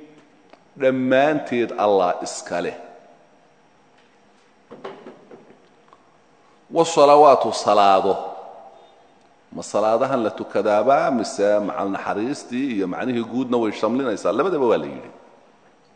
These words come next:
Haddii la yidhaahdo salaadahan la yaqaano, Allah iska leh, bimacnaa cid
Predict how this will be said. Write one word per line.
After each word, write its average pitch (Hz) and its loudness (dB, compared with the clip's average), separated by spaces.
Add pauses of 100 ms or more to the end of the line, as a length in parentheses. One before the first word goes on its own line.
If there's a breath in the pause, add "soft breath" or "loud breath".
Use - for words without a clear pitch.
(300)
Haddii 110 -6
la 151 2
yidhaahdo 135 4
salaadahan 131 4
la 98 4
yaqaano, 82 -2 (1040)
Allah 156 6
iska 131 0
leh, - 0 (600)
bimacnaa 151 0
cid 185 -2